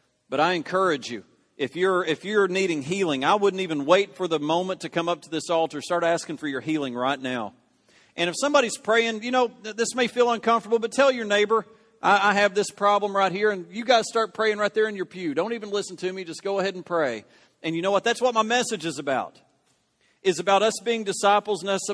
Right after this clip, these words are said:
us, us going out of here laying hands on the sick and the sick recovering, that our ears be opened up, that we receive what it is that we're supposed to get, and that we go out of here and we get with it.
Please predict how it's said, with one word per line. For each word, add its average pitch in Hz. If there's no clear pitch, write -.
us, 196
us 220
going 220
out 214
of 190
here 190
laying 196
hands 208
on 190
the 165
sick 196
and 165
the -
sick 208
recovering, 175
that 165
our 160
ears 247
be 214
opened 196
up, 190
that 165
we 220
receive 269
what 226
it 202
is 202
that 202
we're 190
supposed 185
to 170
get, 170
and 185
that 190
we 214
go 214
out 277
of 175
here 185
and 180
we 202
get 208
with 202
it. 101